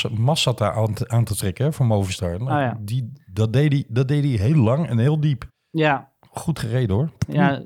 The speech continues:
Speaker 2: nee, zeker. Maar hij kn-, Teut kneep eigenlijk iedereen heel langzaam uit. En dat, eh,
Speaker 1: Ja.
Speaker 2: en dat is wel wezenlijk anders.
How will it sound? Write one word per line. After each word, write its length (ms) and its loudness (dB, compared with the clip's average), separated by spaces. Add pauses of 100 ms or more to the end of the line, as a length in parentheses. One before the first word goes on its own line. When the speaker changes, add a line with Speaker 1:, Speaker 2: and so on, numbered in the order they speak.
(140)
Speaker 2:
nee, 160 -2
zeker. 580 -2
Maar 180 2
hij 260 2
kn-, 480 -10
Teut 380 0
kneep 320 0
eigenlijk 440 -2
iedereen 480 0
heel 420 2
langzaam 400 0
uit. 400 -2 (760)
En 160 -4
dat, 220 -2
eh, 140 0
Speaker 1:
Ja. 260 0 (380)
Speaker 2:
en 120 -4
dat 140 -2
is 80 -10
wel 180 0
wezenlijk 360 0
anders. 460 -4